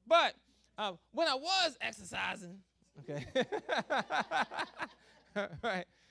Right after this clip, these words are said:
when I, when I, when I did attend the exercise classes at, at the dojo, one of the things the, the sensei would do is that he would start me off with light weights lifting.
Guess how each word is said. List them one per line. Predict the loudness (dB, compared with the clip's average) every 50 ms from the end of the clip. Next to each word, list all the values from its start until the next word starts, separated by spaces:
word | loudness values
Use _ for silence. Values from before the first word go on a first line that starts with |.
| _ _ _ _ _
when | -6 -4 -2
I, | -2 -2 -2 -2
when | -4 -6 -4
I, | -4 -6
when | -6 -2 -2
I | -2 -4
did | -4 -8 -4 0 0 2 2 2 0
attend | 2 2 2 2 2 0 -2
the | -4 -2
exercise | -2 -4 -4 -4 -10 -4 0 2 4 4 4 2 -2
classes | -4 0 2 2 2 2 0 -2 -6 -4 0
at, | -2 -2 -2 -2 -4
at | -4 -4 -4
the | -6
dojo, | -2 0 0 0 0 -2 -2 -2 -2 -2 -2 -4 -8 _ _ _ _ _ _ _ _ _ _ _ _ _ -20 -20 -18
one | -14 -12 -8 -2 0 0 2 2
of | 0 0
the | 0 -2
things | -2 -2 -2 0 0 -2 -4 -6 0
the, | 0 0 0 0 -4
the | -8 -10
sensei | -6 -4 -6 -4 -2 -2 -2 -2
would | -2 -4 -6 -4
do | -4 -2
is | -2 -4 -4
that | -6 -10 -10 -10 _ _ _ _
he | 0 2 2
would | 2 -2
start | 0 2 4 4 4 4
me | 2 2
off | 2 2 2 2
with | -2 -4 -4 -6 _ -8
light | -4 -2 0 0 0 0 -2 -8 _ _ _ _ _ _ _
weights | -6 -4 -2 -2 -2 -4 -8 -10
lifting. | -8 -8 -8 -8 -8 -14 -16 -16 -16